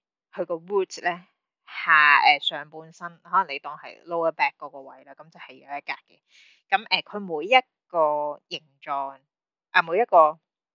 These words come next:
三角形、正方形或者菱形嘅區塊呢，都係，誒，有一個名嘅，咁譬如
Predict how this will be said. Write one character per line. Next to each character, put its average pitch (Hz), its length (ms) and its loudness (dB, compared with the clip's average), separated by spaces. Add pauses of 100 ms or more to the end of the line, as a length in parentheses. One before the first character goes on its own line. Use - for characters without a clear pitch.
(640)
三 247 240 4
角 - 160 -2
形、 135 240 -16
正 170 140 -20
方 226 140 -2
形 185 100 0
或 135 100 -8
者 143 140 -6
菱 175 340 -8
形 131 140 -20 (100)
嘅 147 160 -6
區 196 420 -10
塊 143 280 -12
呢， 165 160 -16 (160)
都 220 160 -8
係， 131 520 -16
誒， 139 160 -20 (380)
有 156 280 -10
一 185 60 -6
個 190 120 -8
名 156 200 -18 (220)
嘅， 135 120 -20 (180)
咁 175 160 -12
譬 175 220 -12
如 - 200 -20